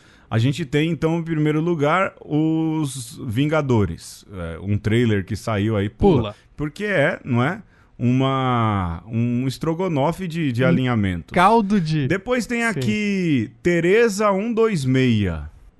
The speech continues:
Speaker 1: O que que
Speaker 2: Olha
Speaker 1: é
Speaker 2: aí.
Speaker 1: isso? É coisa de novela, Alexandre.
Speaker 2: Coisa de
Speaker 1: Pois é.
Speaker 2: novela. Eu, eu não faço a menor
Speaker 1: Não faço.
Speaker 2: ideia.
Speaker 1: Eu sou aqui a favor de ser totalmente neutro. <laughs>
Speaker 2: É, ó, pelo,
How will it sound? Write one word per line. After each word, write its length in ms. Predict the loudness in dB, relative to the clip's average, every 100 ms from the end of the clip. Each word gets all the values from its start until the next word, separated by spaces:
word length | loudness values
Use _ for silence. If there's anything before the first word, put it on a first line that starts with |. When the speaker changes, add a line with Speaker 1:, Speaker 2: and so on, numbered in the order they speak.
| _
Speaker 1:
O 100 | -10
que 120 | -8 -6
que 100 | -2
Speaker 2:
Olha 80 | 2 2
Speaker 1:
é 40 |
Speaker 2:
aí. 60 | 2
Speaker 1:
isso? 300 | -2 -6 -12 -16 _ _ -12
É 140 | -10
coisa 360 | -6 -4 -2 -4
de 120 | -6
novela, 500 | -8 -6 -2 0 0
Alexandre. 560 | -2 -4 -8 -10 -10 -14 -20 -20 _ -4
Speaker 2:
Coisa 320 | 0 2 0
de 80 | 0
Speaker 1:
Pois 40 | 0
é. 40 |
Speaker 2:
novela. 540 | 0 2 2 0 -4 -12 -20 -20 -14 -10
Eu, 120 | -10 -10 _ -8 -2
eu 100 | 0
não 100 | 2
faço 360 | 2 0 2
a 40 | 0
menor 340 | 2 2 2
Speaker 1:
Não 40 | 0 0
faço. 160 | 0
Speaker 2:
ideia. 200 | -2 -6 -6
Speaker 1:
Eu 260 | -4 -4
sou 440 | -6 -4 -4 -4 -8 -8
aqui 480 | -6 -6 -8 -8 -8
a 100 | -8
favor 380 | -2 -2 0 -2
de 120 | -4
ser 340 | -4 -4 -4 -6 _ -8
totalmente 580 | -8 -4 -4 -4 -4 -2
neutro. 560 | 0 0 0 -4 -4 -4
<laughs> 840 | -6 -6 -10 -20 -8 -6 -4 -4 -2
Speaker 2:
É, 200 | 0 0
ó, 80 | -2
pelo, 380 | 0 0 0